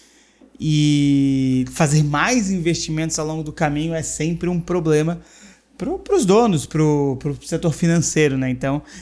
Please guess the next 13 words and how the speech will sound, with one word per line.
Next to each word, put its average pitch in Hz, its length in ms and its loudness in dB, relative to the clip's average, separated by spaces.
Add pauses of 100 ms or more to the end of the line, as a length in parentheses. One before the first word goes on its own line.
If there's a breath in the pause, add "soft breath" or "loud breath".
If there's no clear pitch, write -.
(160 loud breath)
isso - 220 -6
é - 20 -2
bem 143 180 0
comum, 151 380 0
né, 131 100 -2
Dani? 127 300 -2 (320 loud breath)
Mas 156 180 2
a 160 40 2
gente 180 200 -2
entende 175 440 -2
que 165 520 0 (560)
C - 260 -6
R 131 200 2